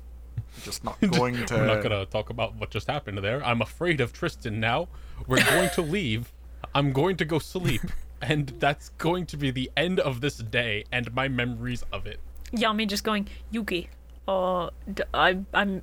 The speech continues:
Speaker 3: just making a mental note about Tristan, and I feel as though I should let you know. Uh, watch out for that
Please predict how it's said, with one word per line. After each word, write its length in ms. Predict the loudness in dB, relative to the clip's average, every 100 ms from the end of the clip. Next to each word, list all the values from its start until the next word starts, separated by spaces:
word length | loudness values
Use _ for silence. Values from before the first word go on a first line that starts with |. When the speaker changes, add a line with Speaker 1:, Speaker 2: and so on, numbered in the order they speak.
| -2
Speaker 3:
just 220 | 0 2
making 300 | 0 0 0
a 20 | 2
mental 300 | 0 0 0
note 180 | 0
about 180 | 2 0
Tristan, 500 | 2 2 4 2 0
and 120 | 0
I 80 | 0
feel 300 | 0 0 0
as 120 | 0
though 160 | 2 2
I 80 | 2
should 300 | 0 -4 0
let 260 | 2 2
you 80 | 0
know. 300 | 4 4 4 -2 -12 -2 4
Uh, 240 | 4 4
watch 360 | 4 2 4 4
out 200 | 4 0
for 160 | 0
that 280 | 4 4 2